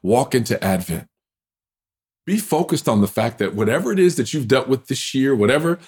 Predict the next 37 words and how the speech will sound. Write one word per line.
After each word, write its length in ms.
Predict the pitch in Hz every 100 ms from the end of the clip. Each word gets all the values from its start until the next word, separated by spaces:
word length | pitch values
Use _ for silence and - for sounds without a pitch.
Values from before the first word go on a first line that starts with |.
| - -
uh, 100 | 104
God 300 | 87 120 127
has 140 | 139 120
revealed 360 | 104 127 135 -
to 100 | 127
you 140 | 131
about 260 | 110 101 95
your 160 | 95 104
own 440 | 117 139 156 156
sin 480 | - - 165 185 - - 190 -
<clears throat> 380 | - - _ -
and 100 | 110
about 200 | 101 101
your 160 | 98 -
own 280 | 117 127 143 147
issues 500 | 156 160 160 165 131
and 80 |
about 340 | 139 98 85 - - -
any 240 | 170 190 190
of 120 | 147
the 80 | 147
things 460 | - 160 160 156
that 120 | 127 95
are 80 |
still 380 | - - 143 135
showing 380 | - 143 131 131
up 140 | 127
as 200 | 98 - - - -
broken 420 | 113 135 139 117
and 220 | 110 101
in 220 | 123 113
need 240 | 120 143 127
of 160 | 92
deep 240 | - 131 -
repair 480 | 107 98 104 110 131
within 560 | 101 107 - 123 139
you, 280 | 156 180 202